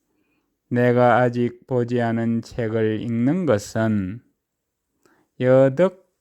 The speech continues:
양우요, 좋은 벗을 얻는 것과 같고, 견 이 독서는 이미 읽은 책을 보는 것은 여봉 고인이라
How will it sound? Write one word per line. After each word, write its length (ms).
양우요, 640
좋은 480
벗을 680
얻는 400
것과 420
같고, 600
견 540
이 340
독서는 1080
이미 480
읽은 540
책을 460
보는 380
것은 560
여봉 1120
고인이라 840